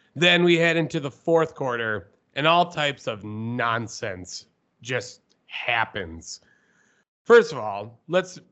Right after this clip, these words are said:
uh, let's acknowledge the fact that not only did Matt Stafford get injured, you know, nothing major, but so did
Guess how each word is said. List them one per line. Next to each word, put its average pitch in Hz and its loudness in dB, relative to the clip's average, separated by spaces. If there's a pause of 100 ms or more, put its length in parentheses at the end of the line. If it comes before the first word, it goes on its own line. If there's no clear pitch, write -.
uh, 143 -6 (260)
let's 180 -2
acknowledge 170 2
the 147 -10
fact 156 -4
that 131 -2
not 147 0
only 175 -2 (540)
did 147 -4
Matt 165 -2
Stafford 151 -4 (280)
get 135 -2 (280)
injured, 117 -2
you 143 -2
know, 175 6
nothing 170 2
major, 110 -6 (180)
but 190 0
so 214 4
did 180 2